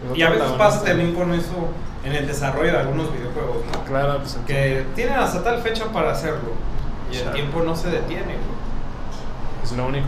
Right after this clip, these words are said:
Speaker 1: que no se
Speaker 2: Ajá, y hay que trabajar bajo
Speaker 1: Iba a decir
Speaker 2: presión,
Speaker 1: otra
Speaker 2: que
Speaker 1: cosa, pero sí, mejor no.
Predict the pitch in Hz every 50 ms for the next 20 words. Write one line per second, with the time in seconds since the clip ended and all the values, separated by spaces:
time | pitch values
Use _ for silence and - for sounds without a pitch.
0 | 123 127 120 120 123 123 123 127 127 123 123 120 113 110 - - - - 139 135
1 | 139 135 131 131 131 131 131 131 131 135 - - 135 135 127 131 139 139 139 135
2 | 135 139 - 135 135 131 131 131 - - 139 139 135 139 - - - - 160 165
3 | 151 143 156 170 170 - - - - - - - - - - - - - - -
4 | - - - - - - - - - - - - - - 180 - - - - -
5 | 226 - - 214 196 - 143 127 123 123 123 139 143 139 135 135 135 151 160